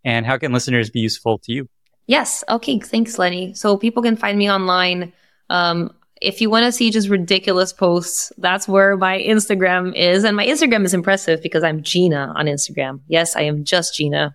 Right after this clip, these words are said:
Speaker 1: Wow. Oh,
Speaker 2: So that's super
Speaker 1: shit.
Speaker 2: impressive. You won't even find it when you look for me 'cause you'll see all these other Ginas, but it's just at Gina. That's me. I do
Speaker 1: Wow.
Speaker 2: share some, uh, professional things as well there too, but I think it's my more entertaining channel.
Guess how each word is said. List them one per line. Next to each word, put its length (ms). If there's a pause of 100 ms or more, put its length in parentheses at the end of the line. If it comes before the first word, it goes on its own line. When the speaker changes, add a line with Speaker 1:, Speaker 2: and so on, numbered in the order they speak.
(120)
Speaker 1:
Wow. 300 (380)
Oh, 280
Speaker 2:
So 140
that's 220
super 140
Speaker 1:
shit. 40
Speaker 2:
impressive. 300
You 100
won't 140
even 180
find 320
it 80
when 100
you 60
look 120
for 100
me 100
'cause 140
you'll 100
see 120
all 100
these 160
other 180
Ginas, 320
but 140
it's 140
just 240 (160)
at 180
Gina. 400
That's 220
me. 320 (300)
I 100
do 160
Speaker 1:
Wow. 40
Speaker 2:
share 340
some, 640
uh, 100
professional 380
things 260
as 140
well 300 (300)
there 140
too, 300
but 240
I 100
think 180
it's 140
my 80
more 160
entertaining 500
channel. 320